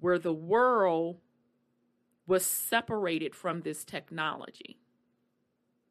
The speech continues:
So Tesla and crew, Edison and crew,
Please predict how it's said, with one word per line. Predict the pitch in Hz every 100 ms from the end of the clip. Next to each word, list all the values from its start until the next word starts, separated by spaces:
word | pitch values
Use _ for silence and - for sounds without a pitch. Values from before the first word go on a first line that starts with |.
| _ _ _ _ _ _
So | - 160
Tesla | 160 233 220 220 226 220
and | 220 220
crew, | - 226 214 208 -
Edison | 196 202 196 208 196
and | 190
crew, | - 196 196